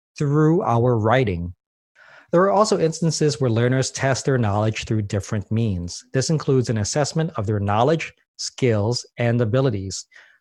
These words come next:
Those assessments can be the tests and quizzes that you've designed, but you can make these part of the journey rather than just part of the schedule of your class. One of the challenging issues with education is the application of high-stakes testing.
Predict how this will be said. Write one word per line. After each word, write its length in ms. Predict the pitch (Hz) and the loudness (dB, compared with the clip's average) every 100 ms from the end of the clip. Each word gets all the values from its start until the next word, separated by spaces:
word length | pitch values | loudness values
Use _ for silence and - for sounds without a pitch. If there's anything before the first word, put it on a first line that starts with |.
| _ | _
Those 220 | 185 220 226 | 2 2 2
assessments 500 | 175 147 - 156 - | 2 0 2 -2 0
can 160 | 147 | 0
be 100 | 131 | 2
the 100 | 120 | 2
tests 360 | 113 - 139 - | 0 -2 -4 -2
and 100 | 165 | -4
quizzes 400 | - 107 117 113 | -2 -2 -2 -2
that 180 | 110 98 | -4 -2
you've 200 | 107 101 | -4 -2
designed, 480 | 101 131 120 90 98 _ _ _ | 0 2 2 -2 -8 _ _ _
but 160 | 131 117 | -4 -2
you 80 | 135 | 0
can 180 | 143 131 | 2 2
make 220 | 165 185 | 2 0
these 240 | 151 151 | -2 -2
part 240 | - 135 147 | -2 -2 0
of 80 | |
the 80 | 151 | -2
journey 420 | 127 117 107 127 - | -2 -2 0 -4 -4
rather 320 | 117 120 135 | 0 2 2
than 160 | 127 123 | 0 0
just 180 | 127 - | -2 -4
part 260 | - 143 147 | -2 -2 -2
of 140 | 123 | -6
the 80 | 120 | -6
schedule 560 | - - 185 139 117 - _ | -6 0 0 2 -2 -2 _
of 200 | 131 117 | 0 0
your 140 | 110 101 | 0 -2
class. 640 | - 139 123 - - - _ _ _ _ _ - | -2 -4 -4 -8 -12 -14 _ _ _ _ _ -2
One 160 | 147 | 0
of 140 | 226 208 | 2 2
the 60 | |
challenging 500 | - 156 135 135 143 | 0 2 2 2 0
issues 340 | 120 104 127 110 | 0 0 0 0
with 120 | 107 | 0
education 540 | 104 107 107 95 120 | 0 -2 -2 -2 -2
is 100 | 101 | -2
the 140 | 113 120 | -4 -4
application 580 | 113 117 - 110 - 117 | -4 -4 -2 -2 0 -4
of 80 | |
high-stakes 960 | 95 - 117 120 - - - 104 95 - | -4 -4 -2 -2 -4 -10 -2 -2 -2 -10
testing. 600 | - 135 120 - 95 | -4 -2 -2 -4 -8